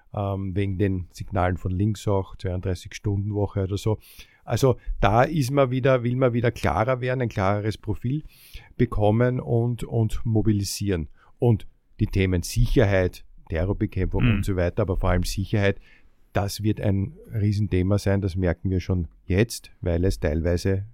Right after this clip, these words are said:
Speaker 1: siehe Femizide, siehe Jugendkriminalität, siehe generelle Kriminalitätsentwicklung, äh, teilweise, ähm, eher, äh, leider bergab geht. Äh, und da ist er als ehemaliger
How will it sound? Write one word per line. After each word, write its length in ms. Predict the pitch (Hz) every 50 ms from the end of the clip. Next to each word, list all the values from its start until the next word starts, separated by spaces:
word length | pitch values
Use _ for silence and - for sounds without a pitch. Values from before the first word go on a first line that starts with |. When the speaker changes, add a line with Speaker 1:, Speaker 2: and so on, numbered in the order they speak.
| - - 131
Speaker 1:
siehe 500 | - - - - - 90 87 85 85 - -
Femizide, 760 | - - 90 82 80 82 - - - 95 95 90 - 87 90 - - _ _ _
siehe 460 | - - - 107 98 95 95 95 - - -
Jugendkriminalität, 1200 | 98 95 90 - 98 95 - - 101 101 92 92 90 92 92 87 90 87 - - 92 87 - - - - _
siehe 360 | - - - 104 101 98 95
generelle 460 | - 98 95 92 92 98 95 92 92
Kriminalitätsentwicklung, 1500 | - - 92 95 92 92 85 - 92 90 - - - - _ _ _ - 127 107 87 82 104 104 - - 110 110 107 95 - - - - - _ _ - - -
äh, 180 | - 101 98 95
teilweise, 720 | - 101 95 95 98 95 101 98 - - 101 98 98 92 - - _ - - _ _ _
ähm, 800 | - 107 104 98 98 95 95 95 95 95 95 95 95 98 - - -
eher, 920 | - 117 107 101 98 101 101 98 92 - - - - 104 95 92 92 92 92
äh, 40 | 85 - - - -
leider 400 | - 104 95 87 95 98 95 - - -
bergab 440 | - 95 - 90 82 85 - - -
geht. 260 | 110 113 123 - - - - _ _ _ _ _ _ _ _
Äh, 60 | 135
und 680 | 107 101 104 - - - - 113 104 101 101 - - - 180 - -
da 160 | 104 92 95
ist 140 | 98 101 -
er 180 | - 98 98
als 100 | 95 90
ehemaliger 640 | 98 98 95 98 104 104 98 98 98 101 98 92 -